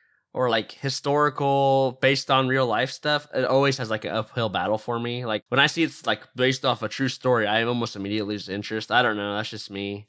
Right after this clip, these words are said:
I'm not a big nonfiction guy, I guess. And, like, it's like, well, you, and then you always hear the arguments, "Well, you know,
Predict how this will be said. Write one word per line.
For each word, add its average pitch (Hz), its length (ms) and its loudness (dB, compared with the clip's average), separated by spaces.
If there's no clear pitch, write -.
I'm 120 80 -4
not 135 160 4
a - 20 -2
big 113 200 0
nonfiction 117 720 -4
guy, 120 260 -2
I 120 60 -4
guess. 120 380 -6
And, 107 120 -4
like, 101 260 -2
it's 110 120 -14
like, 107 160 -10
well, 170 560 0
you, 147 160 2
and 147 100 2
then 151 240 4
you 143 80 4
always 139 160 2
hear 139 100 -2
the 120 80 2
arguments, 120 460 2
"Well, 113 260 -2
you 120 80 -2
know, 104 360 -2